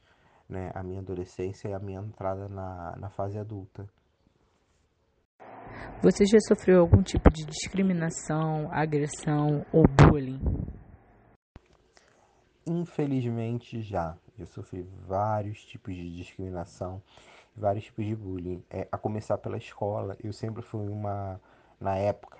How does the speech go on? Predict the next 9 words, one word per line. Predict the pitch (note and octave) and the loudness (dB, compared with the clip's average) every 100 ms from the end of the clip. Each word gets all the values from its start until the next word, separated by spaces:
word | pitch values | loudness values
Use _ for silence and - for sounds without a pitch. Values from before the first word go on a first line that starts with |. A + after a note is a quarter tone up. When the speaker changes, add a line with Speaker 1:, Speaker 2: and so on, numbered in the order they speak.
| F#2+ | -10
Speaker 1:
né? | G2+ G#2+ G#2 G2 | -4 -4 -6 -4
Eu | F#2+ | -2
era | G2+ | 0
uma | G#2 G2+ | -2 -8
criança, | G#2 F2+ G2 - - G#2+ - - _ _ _ _ _ _ _ _ _ _ _ _ _ _ | -8 -8 -8 -12 -12 -12 -14 -20 _ _ _ _ _ _ _ _ _ _ _ _ _ _
é, | F#2 F2+ F2 F2 F2 - - - _ - _ _ _ - | -8 -8 -8 -12 -14 -14 -16 -16 _ -20 _ _ _ -18
afeminada | - A#2+ A#2+ A#2 G2 F#2 G2 G2 - | -8 -4 -2 0 0 -2 -8 -12 -10
e | A2 G2+ G2+ G2 F#2 F#2 F2 F2 F2+ _ _ _ _ _ _ _ B2 | -10 -8 -8 -8 -10 -12 -12 -14 -16 _ _ _ _ _ _ _ -6
isso | C3 C#3+ - - G#2 | -4 -4 -10 -14 -14